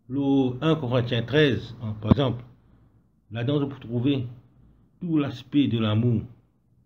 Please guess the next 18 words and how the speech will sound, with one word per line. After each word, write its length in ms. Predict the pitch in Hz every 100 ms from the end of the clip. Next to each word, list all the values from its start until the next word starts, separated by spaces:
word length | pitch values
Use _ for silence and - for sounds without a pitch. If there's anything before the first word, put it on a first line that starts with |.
| _ _ _ _ _ - 101
Si 120 | 113
nous 120 | 120
suivons 440 | 120 160 165 147
ce 120 | - 131
qui, 340 | 139 127 117 - - _ _ -
le 80 | 101
un 100 | 143
Corinthiens 440 | 139 120 123 123 120
treize 340 | - 120 113
dit, 220 | 101 120 113 - - _ _ _ _ _ _ _ _ _ _ _ _ _ _
vous 100 | 120
pensez 380 | 110 123 123 120
qu'ils 180 | 120 104
autres 100 | 101
couples 380 | 117 107 104 - - _ _ _ _ _ _ _ _ _ -
pour 140 | 110
être 120 | 98
bénis. 300 | 95 101 104